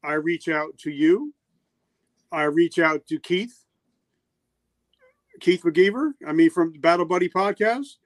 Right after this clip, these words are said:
I re-, I reach out to Chris Griffith. You know, I reach out to people that know more than I do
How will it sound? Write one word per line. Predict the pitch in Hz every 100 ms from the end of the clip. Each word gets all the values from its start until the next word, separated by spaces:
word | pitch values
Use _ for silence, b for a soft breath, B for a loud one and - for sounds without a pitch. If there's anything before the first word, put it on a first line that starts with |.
| _ _ _ _ -
I | 170
re-, | 170 185 202
I | 170
reach | 175 190 196
out | 180 180
to |
Chris | - 220 214
Griffith. | 247 285 175 117 _ _ _ _ _
You | 175
know, | 190
I | 196
reach | 247 254 247
out | 233 220
to | 208
people | 220 220 208
that | 190 175
know | 170 202 220 196
more | 185 190
than | 170 165
I | 175 175
do | 135 127 127